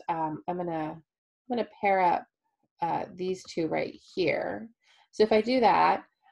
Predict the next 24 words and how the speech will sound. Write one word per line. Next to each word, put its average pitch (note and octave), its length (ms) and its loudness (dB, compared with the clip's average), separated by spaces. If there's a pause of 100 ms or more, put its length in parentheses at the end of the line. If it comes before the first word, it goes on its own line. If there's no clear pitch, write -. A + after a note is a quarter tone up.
(120)
um, F3+ 200 4
if F3 120 -2
I G3 80 2
pair G3+ 300 0
up - 80 -4 (100)
these F#3+ 320 -4 (180)
two F3 420 0
between E3+ 340 -4
the E3 80 -4
carbon G3 420 2
and F3 160 -2
the - 180 -4
oxygen, D#3 680 -6 (400)
I'll E3+ 100 2
create F3 280 2
a E3 140 0 (340)
double G3 240 4
bond F3+ 360 4
here, C4 460 0 (480)
and G3 320 -4
these G3 640 -6
electrons F3 460 -4
go - 140 -6
away. - 460 -8